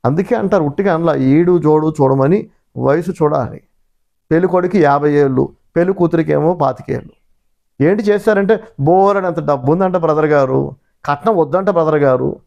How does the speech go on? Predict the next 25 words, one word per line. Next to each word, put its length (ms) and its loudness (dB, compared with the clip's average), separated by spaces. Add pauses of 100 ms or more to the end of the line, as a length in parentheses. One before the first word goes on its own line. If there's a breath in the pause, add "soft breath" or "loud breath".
(520)
ఒక 100 -2 (100)
పంది 280 0
పేరు 180 2
మీద 140 2
ఆస్తి 240 -4
పెట్టినా 260 0
ఆ 120 -2
పందికిచ్చి 480 -2
పెళ్లి 180 2
చేసే 240 2 (840 soft breath)
దరిద్రులు 420 2
ఉన్నారు. 280 0
అలాంటి 280 0
దరిద్రులను 420 0
మేము 180 0
చూశాను. 400 -4 (1800)
అసలు 260 -2
మాకు 180 0
ఈ 80 -4
పెళ్లి 200 0
చేయటం 260 0
ఇష్టం 200 -2
లేదు 160 2
పాస్టర్ 340 0
గారు, 140 2